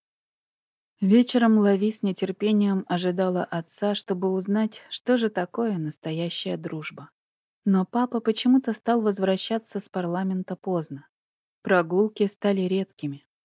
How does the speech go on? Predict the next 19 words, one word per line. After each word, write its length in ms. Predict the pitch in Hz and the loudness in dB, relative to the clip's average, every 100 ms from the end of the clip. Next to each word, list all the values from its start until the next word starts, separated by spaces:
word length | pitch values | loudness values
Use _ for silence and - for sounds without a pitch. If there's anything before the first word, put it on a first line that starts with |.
| _ _ - | _ _ -2
А 120 | 190 | 2
ещё 420 | 190 190 - 247 247 _ | 2 2 0 -2 -4 _
отец 440 | - 202 - 262 - | -2 0 0 -2 -2
заметно 680 | 214 214 208 247 - 233 220 | 0 2 4 2 2 2 4
изменился, 760 | 226 226 196 160 151 - 147 - _ | 4 4 4 0 -4 -12 -20 -20 _
словно 480 | - 208 202 196 196 | -2 0 2 0 0
отдаляясь 760 | 202 190 190 214 220 165 147 - | -4 -2 0 0 0 -2 -6 -12
от 160 | - 175 | -10 -6
неё. 380 | 165 151 143 - _ _ _ _ _ _ _ | -4 -6 -10 -16 _ _ _ _ _ _ _
Может, 380 | 202 190 190 185 | 4 4 2 0
причина 540 | 180 180 - 196 190 | 0 0 0 -2 -2
в 60 | 170 | -2
том, 260 | - 190 190 | -2 -2 -2
что 160 | - | -4
до 100 | 175 | -2
него 340 | 175 180 190 185 | 0 0 0 0
уже 220 | 175 180 | 0 0
дошли 380 | 180 - 196 180 | 0 -2 -4 -6
слухи, 520 | - 208 214 208 | -2 -2 -2 -6